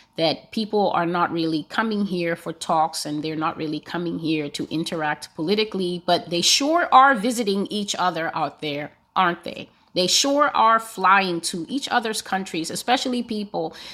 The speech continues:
that America might consider hostile countries or definitely not true, true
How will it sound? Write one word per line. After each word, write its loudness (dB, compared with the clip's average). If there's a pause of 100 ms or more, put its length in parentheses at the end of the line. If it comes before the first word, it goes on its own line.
(120)
that 4
America 0
might 0
consider -2
hostile 2
countries -4
or -6
definitely -4
not 0
true, 2
true -6